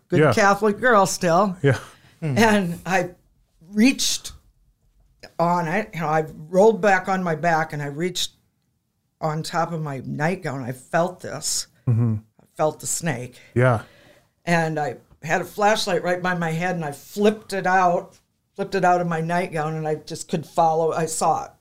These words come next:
Speaker 1: you know, I, with my flashlight. I saw it
Speaker 2: Oh,
Speaker 1: leave
Speaker 2: man.
Speaker 1: the tent.
Speaker 3: Wow.
Speaker 1: It was just a little green guy about, like, that long, maybe
Speaker 2: Mm-hmm.
Speaker 1: a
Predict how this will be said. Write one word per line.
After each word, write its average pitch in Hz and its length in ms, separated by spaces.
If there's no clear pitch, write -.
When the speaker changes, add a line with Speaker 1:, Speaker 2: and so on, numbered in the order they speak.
Speaker 1:
you 147 80
know, 123 80
I, 135 140
with - 140
my 151 160
flashlight. 143 640
I 139 60
saw 156 180
it 110 140
Speaker 2:
Oh, - 20
Speaker 1:
leave 104 80
Speaker 2:
man. 110 220
Speaker 1:
the 110 60
tent. 101 280
Speaker 3:
Wow. 113 360
Speaker 1:
It - 60
was 240 100
just 320 220
a 269 60
little 233 440
green 185 560
guy 170 240
about, 165 420
like, 147 220
that 160 240
long, 156 360
maybe 120 140
Speaker 2:
Mm-hmm. 131 240
Speaker 1:
a - 20